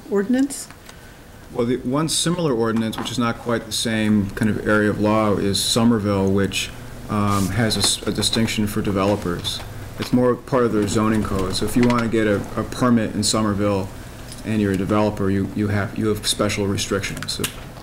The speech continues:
Speaker 2: giving
Speaker 1: But in
Speaker 2: us
Speaker 1: terms of campaign finance reform, we have not seen anything like this in any city in Massachusetts yet.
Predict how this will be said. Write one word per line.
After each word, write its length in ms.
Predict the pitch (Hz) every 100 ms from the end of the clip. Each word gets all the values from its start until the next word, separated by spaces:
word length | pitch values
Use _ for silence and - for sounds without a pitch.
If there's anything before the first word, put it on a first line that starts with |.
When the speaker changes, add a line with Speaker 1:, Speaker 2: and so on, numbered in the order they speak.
| - - -
Speaker 2:
giving 140 | - 202
Speaker 1:
But 140 | 226
in 80 | 226
Speaker 2:
us 40 | 214
Speaker 1:
terms 220 | 247 226
of 100 | 214
campaign 440 | 220 208 214 196
finance 720 | 190 208 202 196 190 180 -
reform, 460 | 196 190 202 185 185
we 140 | 180
have 200 | 185 175
not 300 | 185 180 170
seen 340 | - - 185 180
anything 460 | 180 185 175 180
like 220 | 175 170 -
this 220 | 175 -
in 100 | 175
any 220 | 175 175
city 360 | 170 180 175 170
in 80 | 165
Massachusetts 800 | 156 - 185 175 165 - - -
yet. 160 | 80